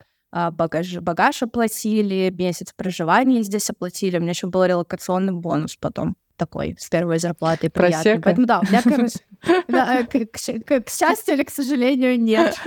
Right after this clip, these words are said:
Speaker 1: <laughs> Просто денежный.
Speaker 2: Релокационный
Speaker 1: Вот, кстати, первый
Speaker 2: бонус,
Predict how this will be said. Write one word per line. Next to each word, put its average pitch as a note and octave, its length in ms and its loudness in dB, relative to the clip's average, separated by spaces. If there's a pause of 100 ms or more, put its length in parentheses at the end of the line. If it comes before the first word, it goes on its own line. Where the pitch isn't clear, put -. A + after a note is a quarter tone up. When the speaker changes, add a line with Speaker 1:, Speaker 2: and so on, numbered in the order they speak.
(100)
Speaker 1:
<laughs> - 220 0
Просто C4 360 0
денежный. A#3+ 680 0 (220)
Speaker 2:
Релокационный G3 680 4
Speaker 1:
Вот, F3+ 80 2
кстати, - 20 -6
первый G3+ 300 6
Speaker 2:
бонус, A#3+ 120 -6